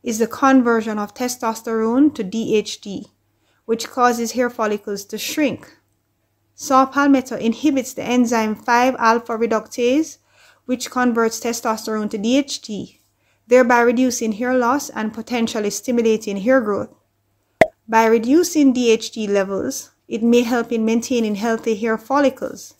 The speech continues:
This can lead to stronger and thicker hair over time, as D H T is known to weaken and shrink follicles. Chronic inflammation around hair follicles can contribute to hair loss. Saw palmetto's anti-inflammatory properties can help soothe the scalp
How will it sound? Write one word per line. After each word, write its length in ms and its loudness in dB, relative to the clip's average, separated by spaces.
This 180 -2
can 220 4
lead 220 0
to 80 -6
stronger 580 0
and 400 -2
thicker 240 -6
hair 280 -2
over 260 -2
time, 460 -6
as 200 -2
D 180 2
H 180 -4
T 140 -4
is 80 -2
known 280 2
to 120 -6
weaken 400 -4
and 180 -6
shrink 440 -6
follicles. 720 -6
Chronic 340 4
inflammation 640 2
around 300 -2
hair 140 -2
follicles 600 -6
can 260 -8
contribute 540 -6
to 100 -12
hair 180 2
loss. 460 -2
Saw 340 2
palmetto's 580 2
anti-inflammatory 1040 -2
properties 560 -2
can 160 -8
help 240 -4
soothe 320 0
the 80 0
scalp 520 -2